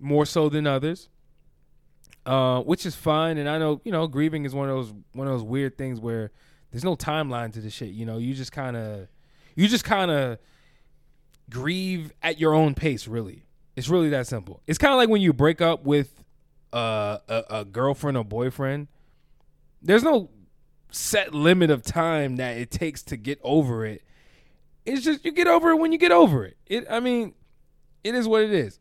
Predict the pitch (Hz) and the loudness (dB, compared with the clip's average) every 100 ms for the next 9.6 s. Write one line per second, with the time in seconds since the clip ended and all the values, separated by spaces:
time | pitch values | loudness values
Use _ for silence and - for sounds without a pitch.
0 | _ - 202 185 170 - _ _ _ _ | _ -4 2 4 2 -2 _ _ _ _
1 | _ _ _ _ _ _ - 175 180 170 | _ _ _ _ _ _ 0 2 2 0
2 | - 160 147 143 135 123 117 - - - | -2 -4 -2 -2 -4 -6 -8 -14 -18 -20
3 | _ _ _ _ _ _ _ _ _ _ | _ _ _ _ _ _ _ _ _ _
4 | _ _ _ _ _ _ _ _ _ 139 | _ _ _ _ _ _ _ _ _ -2
5 | 156 233 220 196 175 147 123 127 175 170 | 2 4 4 0 0 0 -2 -4 -4 -2
6 | 160 - 131 123 226 202 143 135 131 120 | -6 -6 -6 -2 0 0 -2 -4 -4 -4
7 | 120 139 120 117 110 147 185 180 156 156 | -8 -8 -6 -8 -6 -4 -2 -2 -4 -4
8 | 143 151 147 147 139 127 - 185 170 135 | -2 -2 -2 -2 -2 -8 -10 -8 -6 -4
9 | 131 123 117 120 117 | -4 -4 -6 -8 -8